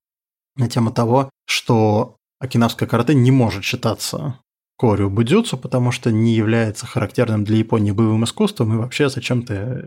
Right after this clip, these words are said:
используешь этот термин. Однако, если посмотреть на первых мастеров до попадания каратэ в Японию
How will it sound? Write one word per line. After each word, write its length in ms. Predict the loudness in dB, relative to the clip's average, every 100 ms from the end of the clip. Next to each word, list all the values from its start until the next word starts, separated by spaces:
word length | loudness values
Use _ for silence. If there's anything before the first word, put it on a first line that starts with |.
| -10
используешь 520 | -6 0 0 2 -2
этот 140 | -4
термин. 400 | -4 -4 -4 -10 -14 _ _ _ _ _ _
Однако, 580 | -2 2 4 2 0 -12 _ 0
если 240 | 2 2 0
посмотреть 640 | 2 2 4 2 0 0
на 500 | 2 2 2 0 -4 _ _ _ _ 0
первых 320 | 2 2 2
мастеров 680 | -2 -2 0 0 0 -2 -20 _ _ _ _ -10
до 360 | -4 4 4 4
попадания 580 | 0 0 4 4 2
каратэ 480 | 0 0 0 0 0
в 60 | 2
Японию 600 | 0 2 2 2 2